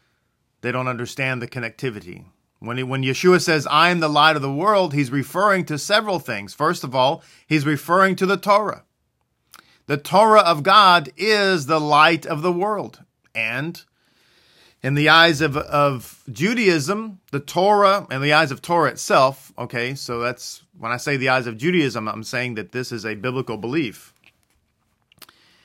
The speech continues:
The Torah is divine. The Torah, the Torah is eternal. The Torah is the, the element, if you will, with which the heavens and the earth were created. So it precedes creation.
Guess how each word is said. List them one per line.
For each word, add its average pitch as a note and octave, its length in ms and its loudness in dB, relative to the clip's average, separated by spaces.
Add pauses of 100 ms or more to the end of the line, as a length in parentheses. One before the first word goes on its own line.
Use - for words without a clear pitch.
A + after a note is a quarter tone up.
(340)
The B2+ 100 -8
Torah F#3 440 2
is D3 140 0
divine. C#3 800 0
The A#2+ 120 -8
Torah, D3 600 -2
the C3 100 -6
Torah D3+ 640 2
is B2 160 -6
eternal. C#3+ 880 -2 (240)
The D3 120 -4
Torah F3+ 640 2
is D3 480 -2
the, C#3+ 300 -2 (460)
the C#3 220 -4
element, E3 540 2
if C#3 140 -4
you C#3 140 0
will, C#3 420 0
with D#3+ 260 2
which E3 580 -4 (240)
the C3+ 180 -2
heavens E3+ 540 -2
and D3+ 140 -2
the D3 140 -4
earth D#3 340 0
were C#3 140 -6
created. D#3+ 640 -2
So C#3+ 180 -2
it C#3+ 120 -4
precedes F3+ 720 -2
creation. D3 760 -6